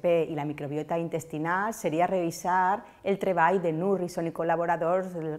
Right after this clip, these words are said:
del dos mil catorze, en el qual van trobar que en síndrome d'intestí irritable, blastocistis, s'associa amb una disminució dels bacteris protectors dels gèneres Bifidobacterium i Fecalibacterium.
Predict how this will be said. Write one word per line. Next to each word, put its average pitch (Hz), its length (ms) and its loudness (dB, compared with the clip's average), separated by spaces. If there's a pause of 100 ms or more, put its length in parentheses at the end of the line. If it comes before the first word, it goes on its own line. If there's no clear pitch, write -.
(140)
del 156 160 -4
dos 143 160 -8
mil 156 240 -2
catorze, 147 640 -4 (420)
en 208 160 2
el 233 160 4
qual 185 300 4 (100)
van 196 240 0
trobar 160 400 0
que 143 460 -6
en 165 260 -4
síndrome 185 560 -2
d'intestí 143 480 -6
irritable, 143 600 0 (100)
blastocistis, 190 1000 -4 (340)
s'associa 226 600 0
amb 214 100 0
una 220 160 0
disminució 202 720 0
dels 208 160 0
bacteris 190 480 -2
protectors 185 720 -2 (480)
dels 156 240 0
gèneres 165 560 2
Bifidobacterium 170 1040 0
i 196 80 -6
Fecalibacterium. 143 960 -4